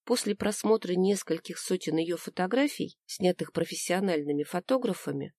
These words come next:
у меня появились комплексы относительно своей внешности. Совещание длилось чуть больше часа, но и этого времени мне хватило для принятия второго важного решения в моей жизни.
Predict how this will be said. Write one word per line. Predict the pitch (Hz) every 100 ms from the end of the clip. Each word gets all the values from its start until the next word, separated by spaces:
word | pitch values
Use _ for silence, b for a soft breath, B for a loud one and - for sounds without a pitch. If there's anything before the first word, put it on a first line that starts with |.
| _ -
у |
меня | 180 202 262
появились | - 190 185 190 165 -
комплексы | - 262 277 254 - 240 226 -
относительно | 170 - 165 - 185 220 214
своей | - 160 160 156 151
внешности. | 147 151 - 151 - - - _ _ _ _
Совещание | - 233 240 - 294 240 185
длилось | 185 202 185 -
чуть | 180 170
больше | 165 156 - -
часа, | - 254 269 - 214 _ _
но | 240 254
и |
этого | 262 240 220 220
времени | 202 196 175 151 147
мне | 156 160
хватило | - 175 180 233 220
для | 185 160
принятия | - 170 180 180 175
второго | 170 - 240 247 208 156 131
важного | 139 156 147 139 139
решения | 143 147 - 196 220 240
в | -
моей | 156 156 156
жизни. | 151 147 143 - 131